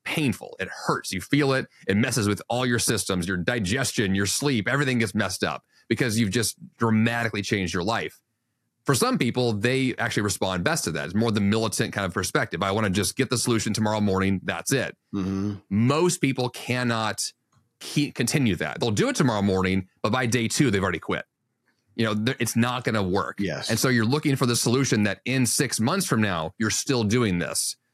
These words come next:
Speaker 1: And six days from now is where you started, but we wanna make sure that the habit switch really does, like, stick around. So a slower transition is by far more, uh, you know, accessible and more successful for most people.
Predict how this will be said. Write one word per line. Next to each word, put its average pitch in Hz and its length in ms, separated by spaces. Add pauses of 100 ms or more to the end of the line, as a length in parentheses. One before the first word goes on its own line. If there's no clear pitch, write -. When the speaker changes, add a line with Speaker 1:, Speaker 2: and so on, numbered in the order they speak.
(240)
Speaker 1:
And 110 120
six 127 220
days 139 300
from 117 100
now 107 220
is 95 80
where 98 100
you 85 60
started, 160 480
but 113 180 (180)
we 131 120
wanna 160 140
make 143 160
sure 147 160
that 101 180
the 101 80
habit 135 400
switch 123 480 (240)
really 143 280
does, 110 360
like, 98 120
stick - 280
around. 82 500 (200)
So 110 180
a 101 40
slower 131 420
transition 107 640
is 92 160
by 113 260
far 107 520 (200)
more, 110 560 (200)
uh, 98 180 (100)
you 131 100
know, 101 100
accessible 160 840 (120)
and 113 140
more 120 160
successful 92 640
for 98 100
most 90 300
people. - 380